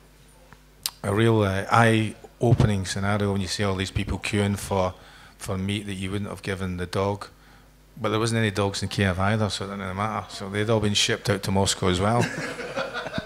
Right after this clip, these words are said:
Speaker 2: That Dynamo Kiev team were a
Speaker 1: Oh, they were
Speaker 2: crap side,
Speaker 1: shit. They
Speaker 2: eh?
Speaker 1: were crap. Mikhailichenko, Kunetsov, aye.
Speaker 2: Blocking.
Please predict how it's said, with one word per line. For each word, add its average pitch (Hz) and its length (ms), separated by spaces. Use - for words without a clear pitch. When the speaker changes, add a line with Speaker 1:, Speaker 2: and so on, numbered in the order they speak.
Speaker 2:
That 208 200
Dynamo 170 360
Kiev 175 440
team 147 280
were 139 160
a 120 80
Speaker 1:
Oh, 104 80
they 107 100
were 101 100
Speaker 2:
crap - 40
side, 175 240
Speaker 1:
shit. - 80
They 165 160
Speaker 2:
eh? - 20
Speaker 1:
were 110 100
crap. 101 420
Mikhailichenko, 107 1160
Kunetsov, 104 920
aye. 95 280
Speaker 2:
Blocking. 147 480